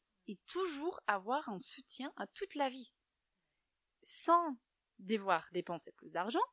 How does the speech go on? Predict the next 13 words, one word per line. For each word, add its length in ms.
sans 460
devoir 440
dépenser 640
plus 240
de 160
temps 320
à, 440
à 100
chercher, 520
sans 380
devoir 920
à, 280
à 120